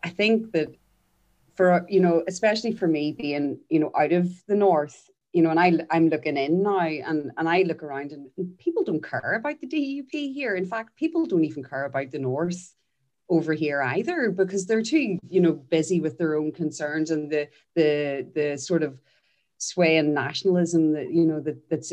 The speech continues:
um, growing here. But I think that the D U P, and I think for a lot of unionists in the north as well, don't understand that people do not care about them. They're an irrelevance to the rest of Britain.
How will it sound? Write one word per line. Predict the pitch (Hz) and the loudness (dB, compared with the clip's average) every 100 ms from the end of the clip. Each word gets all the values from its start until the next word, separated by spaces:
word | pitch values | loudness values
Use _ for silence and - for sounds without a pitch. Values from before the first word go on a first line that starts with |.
| - | -8
um, | 156 147 151 | -4 -2 -2
growing | 165 156 151 160 | 2 2 2 0
here. | 160 147 226 277 | 0 -4 -4 -4
But | 226 214 202 - | -4 -4 -6 -10
I | |
think | - 339 339 - | -2 2 2 0
that | 180 - | -6 -6
the | 180 | -6
D | 175 269 | -2 -2
U | 302 202 170 | 0 -2 -2
P, | 156 147 190 180 | -4 -4 -2 -2
and | 185 | -4
I | 208 | -4
think | 214 349 | -2 -2
for | - 175 | 0 -2
a | 151 | 0
lot | 143 | -2
of | 143 | -6
unionists | 143 156 240 285 254 - - | -8 -6 -6 -6 -10 -10 -2
in | 190 | 2
the | 175 | 2
north | 156 156 156 | 2 -2 -4
as | 160 - | -8 -6
well, | 143 170 247 247 _ _ | -4 -2 -4 -6 _ _
don't | 214 214 214 | 2 2 2
understand | 185 170 160 - 147 220 254 | 2 4 2 -4 -4 -2 -2
that | - | -6
people | _ 240 247 226 | _ -16 -10 -6
do | 180 156 | -2 0
not | 147 151 - | -2 -6 -10
care | 143 135 | -8 -8
about | 269 320 330 330 | -6 -2 -4 -2
them. | 330 262 | -2 -2
They're | 214 208 | 0 2
an | 202 | 4
irrelevance | 185 160 196 311 381 247 180 - | 4 2 0 -2 0 0 -2 -8
to | - | -2
the | 170 | 0
rest | 147 143 - - | 0 -2 -6 -10
of | 135 | -8
Britain. | 135 320 320 - | -2 2 4 2